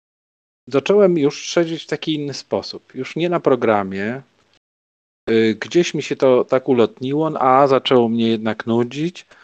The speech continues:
Wydawało mi się, że jest takie zbyt kościółkowe, że tam ciągle gadają o tej sile wyższej, a to nie dla mnie i tak dalej. Trochę rzadziej chodziłem. Y,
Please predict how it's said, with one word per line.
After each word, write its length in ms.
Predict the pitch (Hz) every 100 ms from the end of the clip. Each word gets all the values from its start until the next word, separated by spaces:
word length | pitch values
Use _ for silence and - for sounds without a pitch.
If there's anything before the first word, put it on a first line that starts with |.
| _ _ -
Wydawało 400 | 113 131 131 127
mi 120 | 123
się, 120 | -
że 120 | 113 120
jest 120 | -
takie 220 | 127 123
zbyt 240 | 113 123
kościółkowe, 840 | - 117 - 117 - 135 156 156 135
że 80 |
tam 200 | 123 117
ciągle 420 | 110 117 113 110 107 -
gadają 440 | 104 117 139 131
o 40 |
tej 160 | - 107
sile 280 | - 104 104
wyższej, 540 | 123 160 156 - 131
a 60 | 117
to 140 | 107
nie 160 | 104 107
dla 280 | 127 160 156
mnie 200 | 143 123
i 60 |
tak 200 | - 110
dalej. 280 | 123 151 143
Trochę 280 | 120 - 110 107 -
rzadziej 440 | 123 143 151 131
chodziłem. 560 | 117 110 104 175 180 170 - - - _ _ _ _
Y, 260 | 117 127